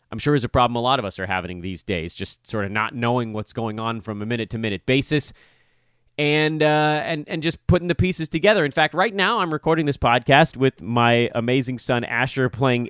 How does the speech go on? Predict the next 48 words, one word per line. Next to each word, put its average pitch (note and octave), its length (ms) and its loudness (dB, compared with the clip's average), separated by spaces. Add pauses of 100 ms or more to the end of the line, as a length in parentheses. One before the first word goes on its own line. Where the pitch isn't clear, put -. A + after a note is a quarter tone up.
A C3+ 140 2
B D3 180 0
C D3+ 240 -2
<laughs> - 20 0
Mouse - 480 -2
on D3 240 -2
the C#3 80 -2
computer C#3 500 0
directly B2 440 -2
behind A#2 420 -4
me. G#2 180 -4 (360)
So A2 220 -4
if G#2+ 100 -6
you G#2+ 100 -6
hear, A#2 560 -2
uh, F#2 260 -2
intermittent B2 540 -2
noises, G2 460 -6
that's, G2+ 360 -6
I, F2+ 200 -2
I'm G2 180 -2
assuming, A2+ 400 -4
the G2+ 80 -2
noises G#2 400 -2
of F#2+ 160 -6
success - 640 -2
from C3 180 -6
my G#2+ 160 -2
little G#2+ 180 -4
boy. F3+ 300 4 (460)
And, A#2+ 300 -4
uh, B2+ 120 2
we're C3+ 140 2
just - 140 -10
gonna C#3 120 -4
see C3+ 180 -2
how C3 140 0
this C3 200 -2
works. F3 320 2
Ash, E3+ 260 4
can E3+ 120 -2
you F3+ 120 0
tell F#3 200 0
me, F#3 220 2
are C#3+ 40 0
you D#3+ 140 -2
gonna F3+ 160 0
be, F3 300 2